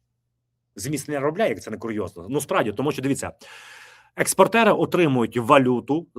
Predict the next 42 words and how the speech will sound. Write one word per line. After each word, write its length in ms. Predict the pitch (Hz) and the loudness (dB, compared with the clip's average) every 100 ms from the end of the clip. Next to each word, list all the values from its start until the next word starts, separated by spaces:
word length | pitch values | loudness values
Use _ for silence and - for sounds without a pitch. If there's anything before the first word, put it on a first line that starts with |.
| 117 | -14
в 200 | 131 95 | -12 -4
доларах 460 | 98 131 113 135 185 | 4 6 6 0 -4
за 280 | 104 123 165 | -2 0 0
продаж 380 | - 127 135 120 | -2 -2 -2 -4
нафти, 300 | 104 80 101 | -6 -6 -6
а 100 | 110 | 0
потім 300 | 208 240 208 | 2 2 2
вони 160 | 156 | 0
міняють 460 | 156 160 208 226 220 | -2 0 0 0 -2
її 120 | 165 | -4
в 220 | 143 143 | 2 4
Росії 340 | 135 135 190 185 | 4 0 -4 -2
на 200 | 170 160 | 0 0
рублі. 400 | 170 117 92 - | 0 -2 -4 -4
А 100 | 123 | -4
так 180 | 160 165 | -4 -4
як 100 | 131 | -2
долар 320 | 135 135 110 | 0 0 -2
сильний, 600 | - - 127 110 120 156 _ _ _ _ _ _ - | -4 -4 -4 -4 -6 -10 _ _ _ _ _ _ -8
ось, 220 | 127 107 104 | -4 -4 -4
е, 240 | 104 98 | -6 0
рубль 260 | 110 147 110 | 0 0 -2
сильний, 480 | - 107 104 127 - _ _ - - _ _ _ _ _ - | -4 -4 -4 -8 -12 _ _ -20 -20 _ _ _ _ _ -4
і 220 | 131 123 | 0 0
вартість 440 | 107 139 135 123 | 4 2 2 -4
долара 260 | 95 117 107 | -2 -2 -2
впала, 500 | 110 - 104 98 131 - | -2 0 0 0 -4 -2
вони 140 | 143 | 0
отримують 360 | 202 202 208 196 | 0 0 -2 0
менше 340 | 185 180 175 | -4 -2 -4
рублів, 320 | 170 160 151 | -4 -2 -4
відповідно, 380 | 101 107 160 139 | -4 -4 -4 -2
менше 460 | 107 143 - 123 - _ _ | -2 -2 -4 -6 -6 _ _
коштів. 380 | - 113 - 87 | -2 -2 -2 -8
Ну 100 | 131 | -2
і 80 | 196 | 0
доходи 300 | 196 196 151 | 2 2 2
російського 380 | 123 143 - 131 | 2 0 -2 -2
бюджету 320 | 139 214 185 | 0 0 0
залежать 360 | 117 170 165 143 | -2 -2 -2 -4
від 180 | 151 | -6
ціни 300 | - 139 170 | -4 -4 -4